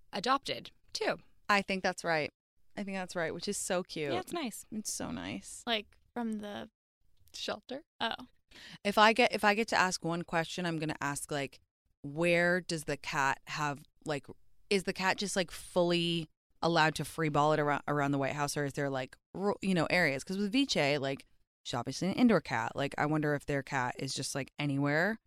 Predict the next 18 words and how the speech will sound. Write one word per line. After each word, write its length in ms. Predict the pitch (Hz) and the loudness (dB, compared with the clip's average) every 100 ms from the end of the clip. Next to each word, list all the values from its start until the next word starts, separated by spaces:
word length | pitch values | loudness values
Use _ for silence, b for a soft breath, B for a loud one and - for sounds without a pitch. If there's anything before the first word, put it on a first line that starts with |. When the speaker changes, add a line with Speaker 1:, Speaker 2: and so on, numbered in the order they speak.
| _ | _
Speaker 1:
Does 140 | 214 175 | -12 -10
she 140 | 196 | -8
go 180 | 180 175 | -8 -6
in 100 | 175 | -6
the 80 | 180 | -6
Speaker 2:
Can, 160 | 170 175 | -2 0
Speaker 1:
Oval 120 | 151 | 0
Speaker 2:
can 220 | 151 170 165 | 0 2 4
the, 100 | 160 | 4
Speaker 1:
Office? 140 | 147 | 2
Speaker 2:
can 180 | - 160 | 2 4
the 120 | 147 | 4
cat 320 | - 151 143 - | 2 4 4 2
go 120 | 147 | 0
into 120 | 143 | 2
the 120 | 131 | 0
Oval 180 | 143 135 | -2 0
Office? 520 | 123 117 - 170 208 | 0 0 -2 -2 -2